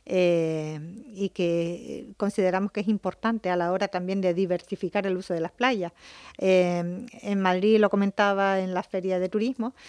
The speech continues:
el tema de crear cuatro playas para perros es importante en nuestro municipio. Eh, queremos sol y playa, pero queremos también,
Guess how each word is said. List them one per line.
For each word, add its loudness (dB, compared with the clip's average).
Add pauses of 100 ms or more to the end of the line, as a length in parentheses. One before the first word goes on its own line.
(280)
el -2
tema 0
de 2
crear 4
cuatro -2
playas 0
para -4
perros -4
es -6
importante -6
en -6
nuestro -8
municipio. -6 (420)
Eh, 4
queremos 0
sol 2
y 4
playa, 4
pero -2
queremos -4
también, -4